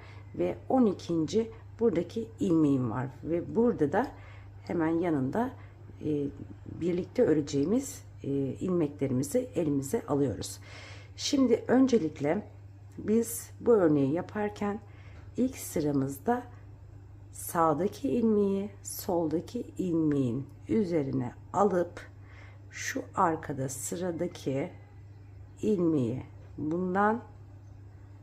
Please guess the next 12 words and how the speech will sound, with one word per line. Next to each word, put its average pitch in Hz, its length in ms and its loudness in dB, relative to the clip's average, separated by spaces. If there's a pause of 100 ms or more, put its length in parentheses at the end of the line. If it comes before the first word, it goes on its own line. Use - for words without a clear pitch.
(1040)
diğer 185 280 4
hemen 180 340 -2
yanındakinde, 135 1000 -2 (100)
hemen 160 420 -2
yanındakinden 147 840 -2 (500)
geçirelim. 143 520 -4 (1800)
Şöyle - 420 -6 (520)
ilmek 147 360 -4
atlamayalım 127 640 -6
şuralarda. 143 640 -6 (720)
Şimdi 226 600 2 (380)
tekrar 190 560 2